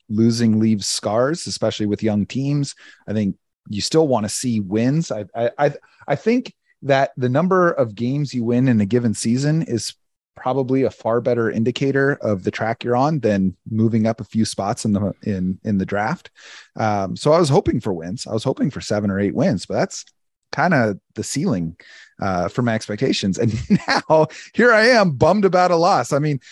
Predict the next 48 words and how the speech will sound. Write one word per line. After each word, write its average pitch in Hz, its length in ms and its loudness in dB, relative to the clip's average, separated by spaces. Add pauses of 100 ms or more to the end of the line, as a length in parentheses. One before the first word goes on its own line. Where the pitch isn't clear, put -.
(160)
I 160 60 -2
don't 185 180 0
have 165 240 -2
any 165 160 -2
major 143 320 -2
takeaways 135 480 0
that, 123 160 0
"Oh, 131 160 2
this 120 180 -4
team 135 160 -4
got 117 200 -2
exposed, 117 560 0
they 113 100 -2
can't 117 240 -6
beat 113 160 -4
a 107 60 -4
good 107 180 -2
team." 113 300 0
I, 113 420 -2
I 135 60 0
don't 123 100 2
believe 110 200 -2
that 104 180 -2
at 95 100 0
all. 117 320 2 (360)
Um, 110 460 -2 (840)
but 185 260 4 (540)
it's 165 180 -2
wild 139 480 2 (120)
how 139 560 0
much 135 260 -4
I'm 131 100 -2
thinking 139 380 -8
about 113 340 -2 (220)
how 135 180 2
a 127 80 4
one 127 240 2
and 139 120 -2
a 123 40 -2
half 127 260 -4
game 127 200 -2
lead 120 440 2 (340)
in 131 160 0
the 127 60 -2
division 123 400 0
is 110 120 -6
now 120 160 0
only 117 520 -2